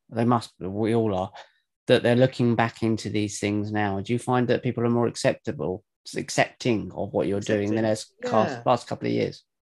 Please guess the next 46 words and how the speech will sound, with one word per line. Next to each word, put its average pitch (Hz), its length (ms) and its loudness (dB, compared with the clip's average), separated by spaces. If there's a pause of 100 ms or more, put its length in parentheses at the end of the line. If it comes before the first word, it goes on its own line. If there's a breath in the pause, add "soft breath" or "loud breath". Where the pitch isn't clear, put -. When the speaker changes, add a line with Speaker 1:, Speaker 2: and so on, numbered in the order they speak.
(100)
Speaker 2:
Yeah, 220 140 -4
more 202 140 0
and 196 100 2
more 185 100 -2
people 185 240 -2
are 147 40 -8
sort - 160 -6
of 151 120 0
opening 151 240 -6
up - 140 -10
to 131 100 -8
this, 123 280 -6
this, 131 240 -4
this 135 200 -4
sort 127 320 -2
of, - 580 -12
um, 113 480 -4
way 147 180 -2
of 131 120 -6
life, 135 240 -4
because 143 320 -4
I 143 60 -6
think, 165 300 -6 (640)
well, 190 80 -2
the 190 80 6
old 196 120 2
structures 190 360 -6
are 131 60 -6
falling 139 240 -4
apart, 135 400 -6
aren't 98 160 -8
they? 107 240 -14 (920)
Speaker 1:
Yeah. 165 140 -10
Speaker 2:
I 135 120 -8
think 165 120 -6
they're 156 100 -10
falling 143 260 0
apart, 147 320 -6
and 131 80 -6
I 127 80 -6
think 156 160 -10
that 127 80 -8
people 143 240 -6
are 131 40 -2
returning 147 420 -4
to 127 340 -2